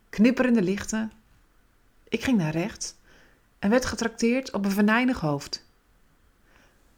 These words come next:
"Akelige vent", dacht ik. Nog drieëntwintig uur te gaan. Halverwege de dag was ik de tel kwijt.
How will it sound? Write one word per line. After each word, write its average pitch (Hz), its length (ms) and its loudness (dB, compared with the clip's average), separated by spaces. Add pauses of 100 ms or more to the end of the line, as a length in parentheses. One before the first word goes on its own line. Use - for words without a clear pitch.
(340)
"Akelige 180 460 2
vent", 151 480 -6 (560)
dacht - 220 -12
ik. 196 240 -8 (2250)
Nog 247 220 -6
drieëntwintig 220 680 2
uur 165 200 -4
te - 100 -10
gaan. - 260 -10 (2500)
Halverwege 233 680 4
de 220 80 0
dag 170 400 -2 (440)
was 185 240 -4
ik - 60 -12
de - 120 -16
tel 170 280 0
kwijt. - 420 -14